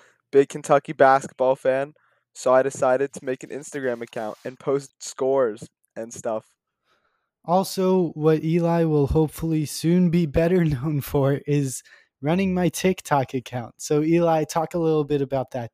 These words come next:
Speaker 2: too.
Speaker 1: Go follow it, F O V underscore sports on TikTok. It's beautiful. The best TikTok page on the internet.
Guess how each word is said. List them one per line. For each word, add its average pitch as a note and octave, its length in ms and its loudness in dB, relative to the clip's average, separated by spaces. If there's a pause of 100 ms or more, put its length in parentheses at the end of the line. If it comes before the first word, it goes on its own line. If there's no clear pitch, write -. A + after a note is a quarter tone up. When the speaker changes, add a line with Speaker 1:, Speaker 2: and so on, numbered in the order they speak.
Speaker 2:
too. - 280 -14 (840)
Speaker 1:
Go F#3+ 220 6
follow G3 480 6
it, C#3 140 -2 (260)
F F3 220 2
O F#3+ 100 -4
V F#3+ 220 -8
underscore F3 480 -6
sports E3+ 480 -4 (260)
on E3+ 220 0
TikTok. D3+ 600 -2 (480)
It's C#3+ 180 -8
beautiful. D3+ 680 -4 (460)
The C#3 140 -12
best D#3+ 240 4
TikTok E3 460 -4
page D#3 320 -2 (260)
on C#3+ 160 -4
the C#3+ 160 -10
internet. C3+ 380 -6